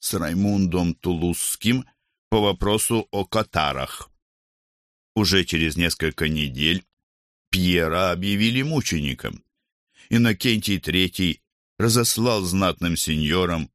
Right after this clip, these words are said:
и правителям Запада письма, которых называл катаров более опасными, чем сарацины,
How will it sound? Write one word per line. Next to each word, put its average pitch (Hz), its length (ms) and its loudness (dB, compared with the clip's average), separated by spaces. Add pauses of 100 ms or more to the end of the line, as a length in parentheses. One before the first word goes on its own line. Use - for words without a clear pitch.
и 82 80 -4
правителям 90 640 0
Запада 80 580 0 (120)
письма, 95 540 0 (520)
которых 180 500 2
называл 131 520 0
катаров 113 640 -2
более 98 680 0
опасными, 98 720 0
чем 95 280 0
сарацины, 92 1000 2